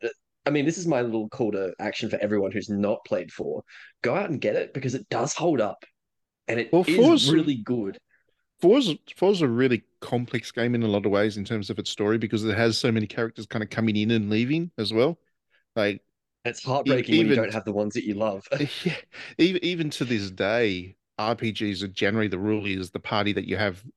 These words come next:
Speaker 2: early on is kind of the party you stick with. But four kept kind of taking characters in and dropping them out, having them die as such, and then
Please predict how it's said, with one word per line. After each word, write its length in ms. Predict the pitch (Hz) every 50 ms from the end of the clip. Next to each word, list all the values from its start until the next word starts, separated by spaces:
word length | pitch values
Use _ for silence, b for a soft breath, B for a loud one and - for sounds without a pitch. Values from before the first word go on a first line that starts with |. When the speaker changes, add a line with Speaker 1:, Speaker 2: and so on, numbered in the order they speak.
| -
Speaker 2:
early 260 | 104 104 98 98 101 104
on 160 | 110 110 101
is 120 | 98 92
kind 220 | - - 101 95 95
of 80 | 90
the 60 | 101
party 320 | 98 - - 104 92 98 104
you 220 | 98 98 95 95 135 - _ _ _ _ _ _ _ _ -
stick 420 | - - - - 139 143 - -
with. 280 | - - - - - - _ _ _ _ _ _ _ -
But 240 | - - - - _ _ - - - _
four 440 | - - - 147 147 151 147 139 -
kept 340 | - - 123 107 - - -
kind 220 | - - 117 107
of 140 | 101 - _
taking 320 | - - - 120 110 135 117
characters 380 | - 123 113 107 - 110 90 101
in 180 | 107 120 123
and 420 | 120 104 95 95 98 101 104 - - _ _ _ _ _ -
dropping 340 | 110 110 110 107 - 135
them 140 | 113 104 98
out, 320 | 98 110 117 117 113 110 -
having 260 | 107 104 104 104 98
them 180 | 92 90 90
die 460 | 85 92 90 95 98 95 104 107 110 113 _ _ _ _ _ _ _ -
as 180 | 95 92 95
such, 460 | - - - 113 107 110 - - -
and 140 | 107 95 92
then 280 | 95 95 92 92 90